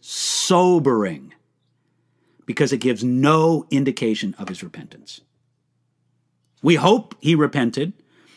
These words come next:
We, we take confidence in the promise that God made to David about his son, but we don't see any demonstration of Solomon's repentance.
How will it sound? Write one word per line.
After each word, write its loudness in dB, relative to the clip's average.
We, 0
we 2
take 0
confidence 2
in 2
the 2
promise 2
that 0
God 2
made 2
to 0
David 2
about 2
his 0
son, 2
but -4
we 0
don't 2
see -2
any 2
demonstration -2
of -16
Solomon's -10
repentance. -20